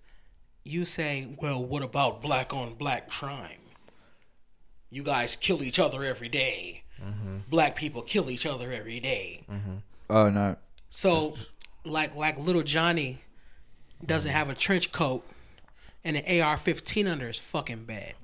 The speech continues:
Speaker 2: Mm-hmm. Mm-hmm. Mm-hmm.
Speaker 1: So let's to that. What kind of argument is that for you to come to me and say, "Oh, so because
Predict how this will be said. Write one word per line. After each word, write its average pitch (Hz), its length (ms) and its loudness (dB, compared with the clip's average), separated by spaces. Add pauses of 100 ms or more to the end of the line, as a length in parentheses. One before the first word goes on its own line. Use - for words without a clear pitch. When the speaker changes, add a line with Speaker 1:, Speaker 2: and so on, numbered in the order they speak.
(120)
Speaker 2:
Mm-hmm. 107 260 -4 (540)
Mm-hmm. - 20 -4
Mm-hmm. 107 920 -6
Speaker 1:
So 151 500 0 (320)
let's 170 240 2 (100)
to 180 280 2 (220)
that. 143 240 0
What 185 160 -4
kind 220 180 2
of 180 80 0
argument 185 400 2
is 151 80 -6
that 156 220 -2
for - 100 -8
you 156 160 -4
to 175 60 -4
come 165 220 -4
to 151 60 -8
me 151 160 -6
and 143 80 -6
say, 127 300 -6 (300)
"Oh, 123 420 4 (220)
so 165 260 2
because 139 580 -4